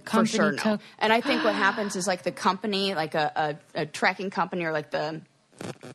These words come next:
Speaker 2: the, it's, like, an American company that then hire, like, they, they build, you know, the, the tour, and they, they,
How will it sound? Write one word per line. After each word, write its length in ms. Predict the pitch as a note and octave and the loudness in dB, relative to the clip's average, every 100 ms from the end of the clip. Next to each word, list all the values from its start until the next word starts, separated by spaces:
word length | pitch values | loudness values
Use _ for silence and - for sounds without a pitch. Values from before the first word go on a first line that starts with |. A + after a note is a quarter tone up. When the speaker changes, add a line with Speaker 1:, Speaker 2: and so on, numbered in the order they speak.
| - | -14
Speaker 2:
the, 380 | G3+ E3 D3+ D3+ - - - - - - - - _ _ - | -4 -2 0 -2 -8 -20 -20 -20 -20 -20 -20 -20 _ _ -4
it's, 160 | B3+ - | -2 2
like, 140 | A#3 | 0
an 80 | G3+ | 4
American 640 | F#3+ G3+ F#3+ G#3+ A3 G3 F3 | 4 6 6 4 2 -2 0
company 540 | F3 G3+ E3 D3+ D#3 | 0 2 -2 -2 -4
that 180 | F3 F3 | -2 0
then 180 | F#3 D#3 | 2 0
hire, 520 | F3 F3+ D#3 E3 C#3+ | 0 2 2 2 0
like, 200 | D#3+ E3+ | 0 -2
they, 320 | E3+ F3+ F3 - | 2 2 2 0
they 160 | F3 E3+ | 2 2
build, 680 | E3+ E3 F3 D#3+ D#3 D#3 D#3 - - _ _ - _ _ - - _ - | 0 0 2 4 2 0 -6 -14 -20 _ _ -20 _ _ -20 -20 _ -6
you 80 | G3 | -4
know, 280 | D#3+ D3 - | -2 -4 -6
the, 360 | - D3+ C#3+ D#3+ - - _ _ - _ _ - | -2 0 0 -2 -10 -20 _ _ -20 _ _ -10
the 320 | - D3+ C#3 - _ - | -2 0 0 -4 _ -6
tour, 500 | - G#3 F3+ E3+ E3+ | -2 2 4 4 2
and 160 | D#3+ | 0
they, 300 | D#3+ D#3+ D3+ - | 0 -2 -4 -2
they, 360 | D#3 D#3 D3+ | -2 0 -2